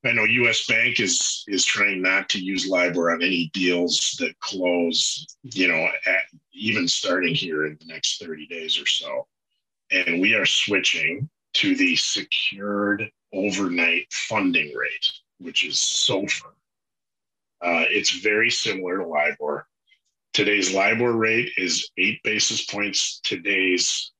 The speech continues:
uh, one month term sofer rate is six basis points. So I'm probably not qualified to say anything more than that, but just, uh, if your,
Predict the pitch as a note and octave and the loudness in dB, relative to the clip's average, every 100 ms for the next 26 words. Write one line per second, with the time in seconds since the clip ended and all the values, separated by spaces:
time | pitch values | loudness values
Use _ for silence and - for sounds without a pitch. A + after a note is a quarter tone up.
0 | _ F2+ E2+ E2+ F2+ G2 F#2+ F#2+ F2 F2 | _ -2 -2 -4 -4 -2 -2 -2 -4 0
1 | F2+ E2+ - - - _ _ - - - | 0 0 -4 -6 -12 _ _ -6 -4 0
2 | A#2 A2 A2 G#2+ G#2 - - - - B2 | 2 2 2 2 -2 -2 -2 0 2 2
3 | B2 - D#2 D2+ - - - - - - | 2 0 -2 0 0 -2 -4 -4 -2 0
4 | - - - - - - - - - - | 0 0 -2 -2 -4 -8 -12 -16 -18 -18
5 | - - - _ - - _ _ - F#2+ | -16 -18 -20 _ -20 -20 _ _ -4 0
6 | F2+ E2+ F2 - _ G2+ F#2 - A#2 B2+ | 2 2 0 -4 _ -6 -2 2 2 2
7 | A#2+ A#2 - - A#2+ A#2 A#2 - G#2+ G#2+ | 2 2 0 0 2 4 2 2 2 2
8 | G#2 G2+ - - - G2+ - G#2+ - - | 2 0 -2 0 2 2 2 2 0 0
9 | G2+ A2 - A#2 G#2+ G#2 G#2 A2+ G#2+ F2+ | 0 0 0 -4 -2 -2 0 2 2 2
10 | F2 - - - A2 G2+ A#2 A2+ - - | 0 -2 -6 -2 0 2 2 2 -2 2
11 | A2 - - - A2 F2+ | 2 4 2 2 2 0